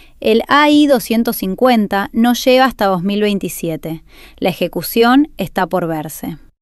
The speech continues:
Todo ese silicon, Jalapeño, Dragonfly, Blackwell, los asics propios de cada hipersácar, se fabrica en T S M C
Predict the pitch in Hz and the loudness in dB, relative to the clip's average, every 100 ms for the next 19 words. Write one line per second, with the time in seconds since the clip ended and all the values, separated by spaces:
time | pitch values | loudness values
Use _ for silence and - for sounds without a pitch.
0 | _ _ _ _ _ _ _ _ _ _ | _ _ _ _ _ _ _ _ _ _
1 | 320 339 339 294 285 247 - 277 208 - | 0 2 4 2 2 0 2 2 2 -2
2 | 190 202 214 - - - 196 185 175 233 | -4 -4 -8 -14 -20 -8 -4 -4 -2 0
3 | 240 220 196 190 190 - 208 226 220 190 | 2 0 -2 -4 -6 -6 0 2 4 2
4 | 175 - 180 170 180 190 208 208 190 180 | -2 -6 -6 -6 -6 -2 0 0 0 -4
5 | 175 175 170 - - 202 190 - 226 226 | -4 -6 -8 -16 -8 -2 -2 0 0 0
6 | 240 - 226 240 262 220 196 208 208 208 | -4 -4 0 0 2 0 0 2 2 2
7 | 196 180 165 - 214 - 180 180 - - | 0 -6 -4 0 0 0 -4 -6 -10 -20
8 | - - 226 233 226 254 285 311 262 233 | -20 -4 -2 2 4 4 4 4 4 4
9 | 233 254 262 220 214 185 - 165 156 | 0 0 2 2 0 -4 -4 -4 -4